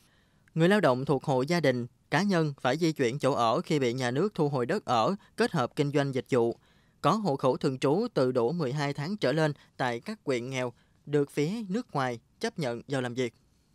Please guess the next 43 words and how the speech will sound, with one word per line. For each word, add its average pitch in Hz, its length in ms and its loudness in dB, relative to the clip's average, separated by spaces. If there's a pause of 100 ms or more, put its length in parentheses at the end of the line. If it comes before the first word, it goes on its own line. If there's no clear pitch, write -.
(460)
Thanh 196 120 0
tra 185 200 2
Tổng 165 160 2
cục 139 200 0
Thuế 156 260 -2
cho 147 120 4
biết 175 280 0
với 160 180 0
các 202 200 -6
doanh 147 140 -4
nghiệp 120 220 -4
có 156 300 -4
hoạt 120 220 -2
động 117 240 0
liên 135 180 -4
kết, 208 220 -2 (220)
toàn 147 160 2
ngành 135 220 -2
thực 139 180 -6
hiện 117 260 -4
thanh 156 220 -6
kiểm 127 180 -4
tra 139 240 0
tám 139 240 -4
trăm 143 180 -2
mười 117 80 -6
sáu 135 260 -6
doanh 139 120 -4
nghiệp, 123 180 -4 (340)
truy 185 120 6
thu, 175 340 0
truy 165 160 0
hoàn 120 260 2 (100)
và 131 140 -2
phạt 120 220 -6
một 127 180 -8
ngàn 120 220 -4
bảy 117 220 -2
trăm 135 200 -2
mười 127 120 -6
chín 143 220 -6
tỷ 139 120 -2
đồng. 123 180 0